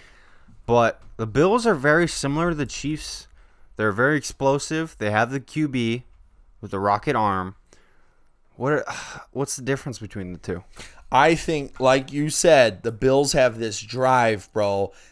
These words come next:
Speaker 2: They ha-, they've never been there. It's been a while. What, nineteen ninety-five was the last time they won the division, dude.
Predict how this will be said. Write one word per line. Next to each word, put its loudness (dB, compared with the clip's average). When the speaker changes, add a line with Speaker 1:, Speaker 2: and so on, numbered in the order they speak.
Speaker 2:
They 4
ha-, 0
they've -4
never -2
been 0
there. 0
It's -6
been -4
a -2
while. 6
What, 2
nineteen -6
ninety-five 0
was -6
the -8
last -4
time -2
they -4
won -4
the -2
division, -6
dude. -12